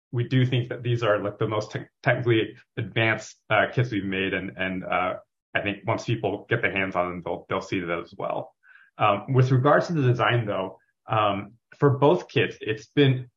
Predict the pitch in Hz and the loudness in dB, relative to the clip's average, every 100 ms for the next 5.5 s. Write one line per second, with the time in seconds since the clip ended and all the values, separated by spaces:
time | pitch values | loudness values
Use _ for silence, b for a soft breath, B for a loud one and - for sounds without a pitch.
0 | _ 131 131 131 - 160 135 123 113 110 | _ 0 2 0 0 0 2 2 2 0
1 | - 107 - 98 98 104 98 95 95 101 | -4 -6 -4 -6 -4 -2 -2 0 -2 -4
2 | 92 - _ _ _ - 90 90 92 - | -6 -8 _ _ _ -2 0 0 -2 -10
3 | _ _ _ _ - _ - 120 113 104 | _ _ _ _ -20 _ -4 0 4 4
4 | 101 - 117 135 135 - 120 113 123 123 | 4 2 4 4 2 -10 -4 0 2 4
5 | 117 113 107 101 - | 2 0 -2 -2 -8